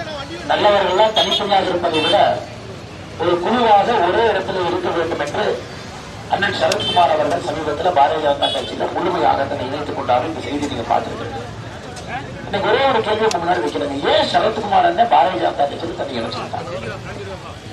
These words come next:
ஒரு கட்சி நடத்தி கொண்டிருந்தார்கள், கட்சியினுடைய தலைவரா இருந்தாங்க, தமிழ்நாடு முழுவதுமே தொண்டர்கள் எல்லா இடத்திலும் கூட. அதெல்லாம் தாண்டி இன்னைக்கு நல்லவங்க எல்லாரும் என்ன யோசிக்கிறாங்கன்னா, நம்ம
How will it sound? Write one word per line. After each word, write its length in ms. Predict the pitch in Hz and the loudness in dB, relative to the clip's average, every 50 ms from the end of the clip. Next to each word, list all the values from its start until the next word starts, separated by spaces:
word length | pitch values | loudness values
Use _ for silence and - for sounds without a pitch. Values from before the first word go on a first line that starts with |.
| - - - - - - - 170 | -12 -12 -12 -14 -14 -6 -2 -2
ஒரு 100 | 165 170 175 | 2 2 2
கட்சி 180 | 170 170 - 202 190 | 2 2 0 -2 0
நடத்தி 200 | 185 170 - 175 160 | 0 0 0 0 0
கொண்டிருந்தார்கள், 600 | 156 160 156 156 156 156 147 147 143 160 180 165 | 2 2 2 2 4 4 4 4 4 2 2 2
கட்சியினுடைய 420 | 147 143 - 190 175 180 170 165 151 139 | 2 0 2 0 2 2 2 2 2 4
தலைவரா 280 | 139 147 156 160 156 151 147 | 2 4 4 4 4 4 4
இருந்தாங்க, 380 | 143 139 143 139 139 139 139 139 147 143 143 - - - | 2 4 4 2 2 4 2 0 2 0 -4 -6 -8 -8
தமிழ்நாடு 460 | - 120 - 160 170 170 165 160 156 156 156 | -8 -6 -2 2 4 6 6 6 4 2 0
முழுவதுமே 400 | - - 156 151 143 147 156 156 - - | 0 0 0 -2 -2 -2 -2 -2 -2 -4
தொண்டர்கள் 420 | 127 123 - 147 139 143 147 143 127 | -6 -2 0 0 0 0 -2 -2 -2
எல்லா 120 | 123 139 143 131 | 2 2 2 2
இடத்திலும் 340 | 131 - - 135 127 120 - - | 2 -4 -6 -8 -8 -8 -8 -6
கூட. 100 | - - - - - - - - - - - - - - - - - - - - - - - - - - - - - - - - - | -6 -6 -6 -8 -10 -14 -14 -14 -14 -14 -14 -16 -16 -16 -16 -16 -10 -10 -10 -10 -10 -12 -14 -14 -14 -14 -14 -14 -14 -14 -2 -2 0
அதெல்லாம் 420 | - 208 214 226 269 285 285 285 - - | 2 2 2 4 4 4 4 4 4 4
தாண்டி 320 | 196 220 233 233 - - - - - - - - - - - - - - - - - - - - - - | 4 4 4 0 -4 -6 -10 -10 -12 -14 -14 -16 -14 -16 -16 -14 -14 -14 -14 -12 -12 -10 -10 -8 -6 -6
இன்னைக்கு 280 | - 233 247 240 233 220 - | -2 0 0 0 0 4 4
நல்லவங்க 400 | 247 - 233 269 262 262 240 226 202 | 4 4 6 4 4 4 2 2 2
எல்லாரும் 300 | 196 208 214 226 233 220 190 | 4 6 6 8 8 6 4
என்ன 100 | 190 196 185 | 2 0 0
யோசிக்கிறாங்கன்னா, 640 | 185 185 175 170 160 165 151 143 - - 185 170 139 127 - - - - - | 0 0 -2 -4 -2 -2 -2 -2 0 0 0 0 0 0 -2 -6 -10 -10 -6
நம்ம 180 | - 156 170 | -4 -4 -2